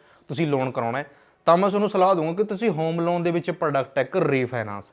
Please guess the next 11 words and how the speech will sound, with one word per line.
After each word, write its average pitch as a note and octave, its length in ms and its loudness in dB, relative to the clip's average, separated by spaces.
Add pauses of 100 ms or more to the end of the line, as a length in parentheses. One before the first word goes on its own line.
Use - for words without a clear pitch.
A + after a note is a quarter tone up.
(520)
ਲੈਣਾ C#3 280 0
ਤਾਂ F3 100 2
ਇਹਦਾ G#3 140 6
ਵਿਆਜ D#3 260 4
ਲੱਗੂਗਾ D3 360 -2
ਜਿੰਨਾ C#3 260 -4
ਹੋਮ B2+ 260 -6
ਲੋਨ A#2+ 220 -4
ਦਾ, E3+ 80 -2
ਉਨਾ B2 320 -6
ਹੀ, F#2 160 -14